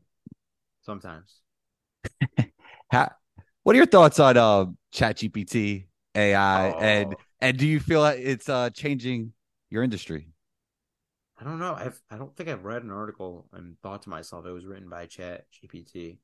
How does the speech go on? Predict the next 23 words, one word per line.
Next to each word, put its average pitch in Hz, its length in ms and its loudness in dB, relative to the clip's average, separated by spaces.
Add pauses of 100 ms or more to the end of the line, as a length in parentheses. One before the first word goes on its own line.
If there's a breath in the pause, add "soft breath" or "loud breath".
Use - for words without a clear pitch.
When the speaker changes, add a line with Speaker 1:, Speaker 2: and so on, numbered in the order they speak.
(100)
Speaker 2:
Oh, 160 100 8
I, 180 160 8
Speaker 1:
I 170 220 2
Speaker 2:
I've 208 60 2
Speaker 1:
think - 80 -8
Speaker 2:
seen 156 140 0
captions 127 480 -2
where 98 160 -2
I've 90 140 -6 (320)
thought 87 160 -6
it 80 60 -10
was, 80 500 -12
you 80 100 -8
know, 82 240 -10 (240)
like, 85 240 -4 (300)
not, 165 200 6
Speaker 1:
Really? 147 60 -4
Speaker 2:
not 151 140 6
whole, 135 200 6
not 147 180 4
whole 123 140 4
articles, 107 420 0
yeah. 80 200 -8